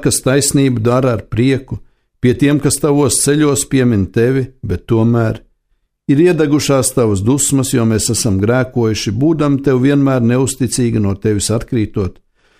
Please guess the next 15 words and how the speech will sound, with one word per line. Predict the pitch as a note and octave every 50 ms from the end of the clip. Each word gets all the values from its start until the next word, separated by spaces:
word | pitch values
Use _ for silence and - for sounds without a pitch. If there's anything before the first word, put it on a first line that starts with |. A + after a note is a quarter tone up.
| _ _ _ _
Tā | - C#3 D3
mēs | D#3 D#3+ D#3 D3 - -
visi | E3 F#3 E3+ - F3 E3
esam | C#3+ - - D#3 C#3+ A#2+
palikuši | C#3+ D3+ D#3 D#3+ C#3+ - D#3 B2 - - -
kā | - A#2 G#2+
nešķīsti, | G#2 A#2 - - - - - D3+ C#3 C3 - - -
un | A#2 A2 A2+
visa | C3 C#3+ - - D3
mūsu | D3 D3 D3 - - C#3+ -
taisnība | - B2+ B2+ B2+ - - C3 B2+ B2+ B2 A2+ A2+
ir | A2 -
kā | - G#2+ F#2+
sārņains | F2+ - - - B2 B2 C#3 C#3+ D#3 D#3 D3 C#3+ C#3+ B2+ - -
terps. | - B2 A#2 A#2 - - - - -